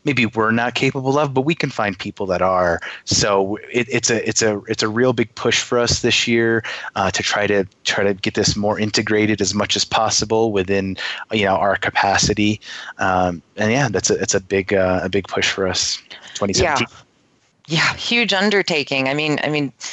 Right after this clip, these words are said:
Speaker 2: the user experience is super important, and, and nobody here on staff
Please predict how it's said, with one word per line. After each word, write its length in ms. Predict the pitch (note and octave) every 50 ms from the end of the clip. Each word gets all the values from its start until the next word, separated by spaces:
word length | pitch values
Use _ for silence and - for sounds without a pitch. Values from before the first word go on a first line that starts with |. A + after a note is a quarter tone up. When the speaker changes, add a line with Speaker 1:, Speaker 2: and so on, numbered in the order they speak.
| - - - E3
Speaker 2:
the 80 | E3+
user 440 | F3 F3+ F#3+ G3 G3 F3+ F#3 F3+ E3+
experience 920 | E3 D#3+ - - - - D#3+ D#3+ D3+ C#3+ C#3 C3+ C3 B2+ B2+ B2+ B2+ -
is 420 | - - C3 C3 C3 B2+ B2 - - -
super 400 | - - - F3+ E3+ - D#3+ D3
important, 560 | C#3 D3 C#3 - D3+ B2 - - C3 B2+ - -
and, 240 | B2+ C3+ C3+ C3 - -
and 180 | C#3 C#3 C#3+
nobody 580 | D3+ D3+ D#3 D3+ D3+ D#3 C#3+ C#3+ C#3 C3+ C3 C3
here 220 | C3 D#3+ D3 C3+
on 200 | B2+ B2 B2 B2+
staff 540 | - - - C#3 C3+ C3+ C3 B2 - - -